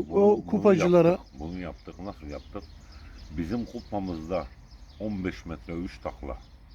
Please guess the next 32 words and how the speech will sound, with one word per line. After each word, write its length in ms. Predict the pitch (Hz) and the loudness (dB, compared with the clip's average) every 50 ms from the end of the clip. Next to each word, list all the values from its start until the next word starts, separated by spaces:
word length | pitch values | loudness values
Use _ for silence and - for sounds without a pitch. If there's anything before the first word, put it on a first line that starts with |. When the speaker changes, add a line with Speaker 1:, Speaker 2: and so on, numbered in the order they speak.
| - - - - - - - - - - - - - | -20 -20 -20 -20 -20 -20 -20 -20 -20 -20 -16 -8 -6
Speaker 1:
tertibatlı, 720 | 85 80 69 - - 82 73 76 73 - - - 92 87 | -6 -6 -6 -6 -8 -4 -4 -4 -4 -6 -10 -10 -10 -10
sesli 540 | 73 - 90 82 - - - 90 92 90 80 73 65 71 | -8 -8 -10 -10 -12 -12 -10 -8 -6 -6 -6 -8 -12 -8
bir 140 | 73 113 117 | -4 -4 -4
kuş 260 | 98 - - 104 95 - - | -4 -6 -8 -10 -8 -6 -4
zaten 320 | 101 98 92 - 95 92 71 - | -4 -4 -4 -6 -8 -10 -8 -8
arka 280 | - 76 73 - - 90 | -8 -8 -6 -4 -2 -2
arkaya 280 | 85 71 - - 71 71 | -2 -2 -2 -6 -8 -6
giremez. 340 | 65 60 62 60 60 57 - - - - - - - - - - - - - - - | -6 -8 -10 -12 -12 -14 -16 -18 -20 -20 -20 -20 -20 -20 -20 -20 -20 -20 -10 -2 4
Speaker 2:
Evet. 220 | 185 202 208 208 233 120 | 6 8 8 8 6 4
Speaker 1:
Ben 100 | 113 107 | 2 0
daha 200 | 104 98 87 92 95 | -2 -2 -2 -2 -4
o 180 | 101 120 - | -4 -6 -6
kadar 240 | - 95 87 90 82 78 - | -8 -8 -6 -8 -10 -10 -12
kuş, 140 | 107 98 - - - - | -14 -16 -16 -18 -14 -8
altı 300 | 76 85 87 - - 107 | -6 -6 -6 -6 -8 -12
senedir 380 | 98 - 95 92 95 92 87 78 73 73 | -8 -6 -6 -6 -6 -6 -8 -8 -10 -10
bu 140 | 101 - - | -10 -12 -12
kupayı 300 | - 95 - - 98 90 | -12 -10 -6 -4 -4 -2
yapıyorum. 460 | 90 85 - - 82 87 85 98 101 - - - - - - - - - - - - - - - - | -2 -4 -6 -6 -8 -8 -8 -8 -10 -10 -14 -20 -20 -20 -20 -20 -20 -20 -20 -20 -20 -18 -18 -14 -8
Ya 320 | 87 98 113 123 117 98 | -4 0 0 0 0 0
bir 200 | 113 117 117 107 - - - - | -2 -4 -4 -6 -8 -10 -10 -8
kuş 160 | 110 110 - - - - - - - - - - - - - - - - - - - - - | -8 -8 -8 -10 -18 -20 -20 -20 -20 -20 -20 -20 -20 -20 -20 -20 -20 -20 -20 -20 -20 -20 -12
bir 260 | 87 107 139 135 120 | -4 0 0 2 2
uçumunda 600 | 104 - - 95 95 92 95 95 98 107 117 - | 0 -2 -4 -8 -6 -4 -4 -4 -2 -2 -2 -2
iki 220 | 139 - - 117 | -4 -6 -10 -10
kere 220 | 101 - 107 101 101 107 | -6 -2 -2 0 0 0
üst 220 | 107 - - - | -2 -4 -8 -16
üste 220 | - - - - 95 | -16 -10 -4 -4 -4
girmiştir. 460 | 80 73 73 69 67 65 - - - | -4 -4 -8 -8 -8 -10 -12 -12 -10
O 180 | 76 87 104 95 | -8 -6 -6 -4
da 100 | 98 107 | -4 -4
nasıl? 240 | 110 107 - - | -4 -4 -6 -8